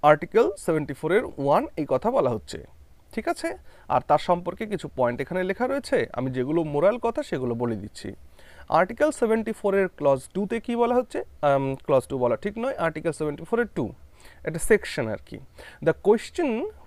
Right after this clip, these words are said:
whether any and if so what advice was tendered by ministers to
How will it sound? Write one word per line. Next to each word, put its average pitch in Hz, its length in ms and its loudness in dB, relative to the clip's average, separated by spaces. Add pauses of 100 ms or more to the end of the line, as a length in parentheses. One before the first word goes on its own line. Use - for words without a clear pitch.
whether 180 300 4 (360)
any 233 200 -2 (300)
and 214 140 -2 (320)
if 349 60 -2 (160)
so 208 100 4 (180)
what 120 220 6 (280)
advice 165 480 0 (240)
was 165 200 4 (420)
tendered 185 520 2 (580)
by 143 100 8 (180)
ministers 151 600 -4 (300)
to 180 140 2